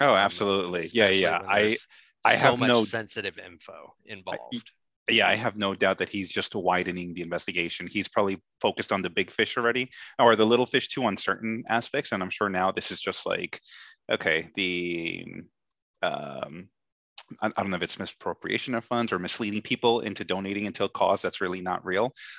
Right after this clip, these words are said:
Speaker 1: Like the, that seems like a secondary kind of investigation.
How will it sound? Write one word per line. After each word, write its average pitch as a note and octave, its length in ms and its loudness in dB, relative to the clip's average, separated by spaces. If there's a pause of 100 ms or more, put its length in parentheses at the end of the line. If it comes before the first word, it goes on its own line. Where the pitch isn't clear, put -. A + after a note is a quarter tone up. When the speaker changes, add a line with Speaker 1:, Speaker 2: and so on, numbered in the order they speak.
(120)
Speaker 1:
Like G#2 140 4
the, A2 140 2
that G2+ 240 4
seems G2 400 -4
like F#2 220 0
a F2 140 2
secondary F2 1120 -4
kind F2 220 -4
of E2+ 140 -10 (800)
investigation. E2+ 800 -6